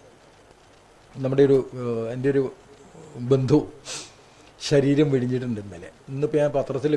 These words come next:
കണ്ടു, അല്ല, WhatsApp-ൽ, സ്വർഗീയനായി എന്നാണ്, സ-, അങ്ങനെ എന്തോണോ, നമ്മുടെ ആ-, ആരാധ്യനായിരുന്ന രാമേട്ടൻ സ്വർഗീയനായി, വിഷ്ണുലോകം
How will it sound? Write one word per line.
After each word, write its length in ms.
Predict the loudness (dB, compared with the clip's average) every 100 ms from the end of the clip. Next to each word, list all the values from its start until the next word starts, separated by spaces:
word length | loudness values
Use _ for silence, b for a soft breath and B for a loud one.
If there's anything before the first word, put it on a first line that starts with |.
| 0
കണ്ടു, 220 | -2 -4 -10 -20 -20 -20 -20 -20 _ _ _ -20 -20 _ -20 _ -20 _ -10
അല്ല, 100 | -8 -6 -10 -6
WhatsApp-ൽ, 440 | -4 -4 -6 -6 -8 -10 -18 -20 -20 _ -20 -20 _ _ _ _ _ -20 _ _ -14 0
സ്വർഗീയനായി 800 | 2 2 2 4 4 4 -2 -6 -12 -20 -20 -20 -12
എന്നാണ്, 260 | -10 -10 -14 -20 -20
സ-, 140 | -20 -20 -20 -12
അങ്ങനെ 160 | -8 -6
എന്തോണോ, 240 | -6 -6 -12 -20 -20 -20 -20 -20 -20 -20 -12 -8
നമ്മുടെ 240 | 0 0 0 -8 -20 -20 -20 -20 -18
ആ-, 80 | -18 -18 -10 -4
ആരാധ്യനായിരുന്ന 800 | 2 2 2 0 2 0 -2 -6 -8 -16 -20 -20 -20 _ -20 -20 -14 -6
രാമേട്ടൻ 540 | -4 -2 0 0 0 -4 -10 -20 -20 -20 -20 -20 -20 -20 _ -20 -20 -20 -20 -6
സ്വർഗീയനായി, 680 | -4 -2 0 -2 -2 -6 -18 -20 -20 -8
വിഷ്ണുലോകം 580 | -8 -4 2 4 4 2